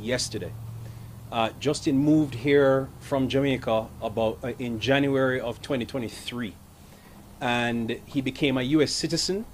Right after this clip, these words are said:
and he was excited about getting acclimated with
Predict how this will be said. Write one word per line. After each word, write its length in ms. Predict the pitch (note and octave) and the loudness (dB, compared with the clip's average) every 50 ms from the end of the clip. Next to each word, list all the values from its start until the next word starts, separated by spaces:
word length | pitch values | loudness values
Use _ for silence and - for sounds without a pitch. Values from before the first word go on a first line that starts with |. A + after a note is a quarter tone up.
| - - - - - - - - - | -18 -20 -20 -20 -20 -18 -18 -12 -8
and 200 | C3 B2 A#2+ A#2+ | -4 -4 -2 0
he 100 | C3+ C3+ | 2 2
was 180 | C3 B2+ A#2 | 2 2 2
excited 800 | C3+ C3+ - - - - D3+ C#3+ C3+ C3 - C#3+ C#3 C3 C3+ - | 0 -2 0 -2 2 4 6 6 4 4 2 0 0 0 0 0
about 680 | - C#3 C3+ A#2 B2 B2 A#2+ A#2 A#2 - - - - - - - - - - - - | 0 -2 0 2 2 4 4 2 0 -2 -6 -12 -12 -12 -12 -12 -12 -16 -18 -4 0
getting 320 | D3+ D#3+ D#3+ E3 C#3 D3 | 0 2 4 4 2 6
acclimated 800 | - E3 E3 - - D3 C#3 C3+ C3 A#2+ - - A#2+ A2+ A2+ A#2+ - - | 6 4 4 6 4 4 4 4 4 2 0 -2 -2 -4 -4 -8 -12 -8
with 420 | G#2+ A#2 C3 B2+ - - - - | -2 0 0 0 0 -4 -10 -16